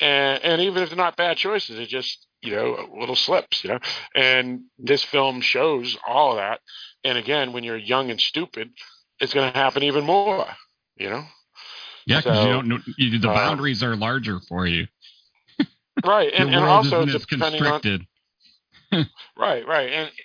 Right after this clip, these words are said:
Speaker 1: and even though we don't know, we know Sarah's background, and a lot of it is just ennui, ennui, the reason why she's the way she is. But, you know,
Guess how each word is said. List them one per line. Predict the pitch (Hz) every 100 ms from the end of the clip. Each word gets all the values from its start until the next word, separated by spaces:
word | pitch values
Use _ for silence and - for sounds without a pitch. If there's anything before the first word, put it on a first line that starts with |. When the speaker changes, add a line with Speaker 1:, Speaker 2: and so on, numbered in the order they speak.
| -
Speaker 1:
and | 180 170 170
even | 208 208
though | 202 180
we | 180
don't | 160
know, | 160 147 139 - - _ -
we | 151 156
know | 160 165 151
Sarah's | 131 156 151 160 160 120 120 - - _ _ -
background, | 135 113 - 107 101 117
and | 113
a | 110
lot | 131 127
of | 113
it | 107
is | 110
just | - 127 - 120 -
ennui, | 156 135 98 90 101 - - - 135
ennui, | 135 117 139 107 95 - - - -
the | 131
reason | 113 101 104
why | 104 104
she's | 98 110 98 95
the | -
way | 95 98
she | 90 -
is. | 87 87 104 - - - - - - -
But, | 135 123 - - - - _ 151
you |
know, | 139 113